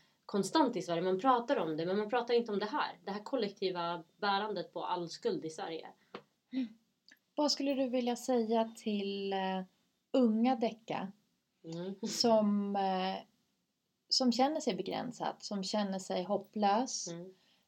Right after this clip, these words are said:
Speaker 2: Eh, kvinna, minoritet,
Speaker 1: Mm.
Speaker 2: utse-, alltså man har alla,
Speaker 1: Markörer, ja,
Speaker 2: <laughs>
Speaker 1: exakt.
Speaker 2: alla
Speaker 1: Alla odds emot mig.
Speaker 2: uppförs-,
Speaker 1: <laughs>
Speaker 2: uppförsbackar som finns.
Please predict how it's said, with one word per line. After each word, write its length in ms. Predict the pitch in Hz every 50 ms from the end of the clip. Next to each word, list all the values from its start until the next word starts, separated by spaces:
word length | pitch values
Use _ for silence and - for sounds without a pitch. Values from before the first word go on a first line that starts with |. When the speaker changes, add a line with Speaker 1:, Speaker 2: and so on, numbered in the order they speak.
| _ - -
Speaker 2:
Eh, 720 | - 185 180 180 180 180 175 175 175 175 170 175 185 190 - - _ _ _ _ _ _ _ - - - - - _ _ - - -
kvinna, 640 | 269 254 240 233 226 220 214 220 226 220 226 226 -
minoritet, 1200 | 214 220 214 208 208 208 214 208 - - 220 208 208 208 202 202 202 202 - - - - - _ _ -
Speaker 1:
Mm. 280 | 170 160 151 151 151 -
Speaker 2:
utse-, 560 | - - 220 220 208 208 - - - 233 - -
alltså 240 | 214 208 214 233
man 160 | 214 214 208 196
har 420 | 196 214 214 208 208 208 202 202 - _ _ _ _
alla, 440 | - 226 220 202 196 202 208 208 202
Speaker 1:
Markörer, 340 | 208 165 - 233 240 240 196 -
ja, 60 | 233
Speaker 2:
<laughs> 300 | 247 233 - - - -
Speaker 1:
exakt. 80 | - -
Speaker 2:
alla 260 | 262 240 233 226 226
Speaker 1:
Alla 300 | 226 240 233 247 240 226
odds 160 | 214 - - 214
emot 260 | 202 320 370 - -
mig. 120 | 262 254
Speaker 2:
uppförs-, 560 | 240 - - - 254 240 359 370 311 294 262
Speaker 1:
<laughs> 0 |
Speaker 2:
uppförsbackar 1040 | 285 269 233 262 247 247 - - 233 208 208 - - 226 214 214 220 240 233 214 202
som 280 | - - 226 208 202
finns. 580 | - 208 196 190 208 247 277 269 - - -